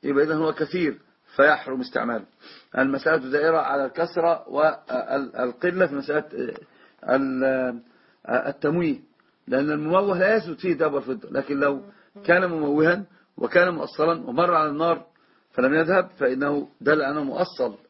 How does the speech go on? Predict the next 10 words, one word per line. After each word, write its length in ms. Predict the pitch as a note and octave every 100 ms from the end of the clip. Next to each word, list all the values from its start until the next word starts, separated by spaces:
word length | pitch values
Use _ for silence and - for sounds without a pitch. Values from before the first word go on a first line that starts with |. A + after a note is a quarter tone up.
| _ _ _ _ _ _ -
وأنه 280 | B2 C#3+ D3
كثير، 380 | C3+ F3+ E3+ C#3+ - _ _ _ _ _ _ _ _ _ _ _ _ _ _ _ _ _ _ - _ - _
واستعمال 680 | B2+ - C3+ E3+ F#3+ F#3 -
الذهب 400 | C3+ C3 D#3+ C3+
والفضة 340 | C3+ C#3+ C3
عنده 320 | C3+ C3+ C3+
محرم، 680 | C3 - C#3+ C3+ C3+ D3+ F3+ - _ _ _
فيحرم 460 | C#3 C#3+ - B2+
عليه 420 | B2 B2 B2+ C3 -
استعمالهما، 680 | - A#2 C#3 C3+ B2+ C3